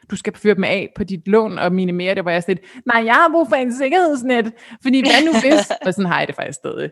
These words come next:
Speaker 1: Men, men anyways, jeg kunne godt se meningen, så kunne jeg måske have to tusind. Altså, hvad er det, hvad, hvad er det, det værste, der kan ske?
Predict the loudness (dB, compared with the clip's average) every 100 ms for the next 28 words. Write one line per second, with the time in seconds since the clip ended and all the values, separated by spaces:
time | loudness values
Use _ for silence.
0 | 0 0 0 0 2 4 4 2 2 -2
1 | -2 0 0 2 2 4 4 2 0 0
2 | 0 0 -2 -4 -4 -8 -10 -8 -8 -10
3 | -4 -6 -4 -6 -4 0 0 0 -2 -2
4 | -2 _ -4 -2 -2 -4 -4 -4 -6 -8
5 | -8 -14 -12 -12